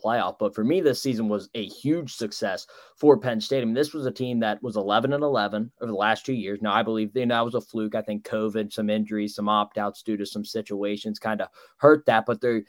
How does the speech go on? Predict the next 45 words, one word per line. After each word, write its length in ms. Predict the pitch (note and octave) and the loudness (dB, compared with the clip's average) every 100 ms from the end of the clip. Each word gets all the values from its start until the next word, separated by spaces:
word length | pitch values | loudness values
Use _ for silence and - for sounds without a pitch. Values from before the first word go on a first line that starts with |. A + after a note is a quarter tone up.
| _ | _
have 180 | C3 | 2
a 60 | B2 | 4
good 220 | A2+ D3 | 6 8
opportunity. 800 | D3+ D#3+ D3+ C#3 C3 B2 C3 C3+ | 8 6 2 2 0 0 -2 -2
They 120 | - G#2+ | -4 -4
can 120 | G#2+ | -2
beat 240 | A2+ C3 | -2 -2
Michigan 380 | C#3 B2+ B2+ B2 | -2 -2 -2 -4
State 320 | - A2+ A2 | -2 -2 -2
to 80 | A2+ | -2
go 140 | G#2 | -4
ten 340 | G2 - B2+ C3+ | -6 -4 -2 0
and 160 | C3+ | -2
two. 240 | C3 A2 G#2+ | -2 -2 0
Your 180 | G#2+ - | 0 2
only 320 | C3+ D3+ D#3 | 4 4 2
two 200 | D3+ C#3+ | 0 -2
losses 480 | B2+ A#2 A#2 - G#2 | 0 0 0 -4 -6
are 120 | G#2 | -6
to 140 | G2 A2 | -4 -10
two 260 | - A#2+ | -4 -4
of 60 | A2+ | -2
the 60 | G#2 | -6
top 380 | - G#2+ G#2 | 0 0 0
three 220 | - A2+ G#2 | -4 -4 -4
teams 320 | A2 G#2 G2 | -4 -6 -6
in 80 | F#2+ | -6
college 320 | G#2 F#2 - | -2 -2 -6
football 440 | - G2 F#2+ F#2 - - | -6 -4 -4 -4 -6 -4
in 160 | B2 | 0
Michigan 420 | A#2 A#2 - G#2+ G#2 | 2 2 -2 -4 -4
and 120 | G2+ | -2
Ohio 300 | F#2+ A#2 F2+ | 0 0 0
State, 240 | - G2 | -4 -4
who 80 | A2+ | 0
are 100 | G2+ | 0
very 340 | F#2+ D3 B2 | 4 4 6
good 220 | G2+ B2 G#2+ | 2 -2 -2
this 240 | G2+ - | -4 -6
year. 180 | G2+ G2 - _ | -8 -8 -12 _
I 80 | C3+ | 2
think 180 | B2+ G#2+ | 2 0
Penn 140 | B2 | -4
State 300 | G#2+ B2 A2 | -2 -4 -2
fans, 340 | A#2 A2+ G#2+ | -4 -4 -6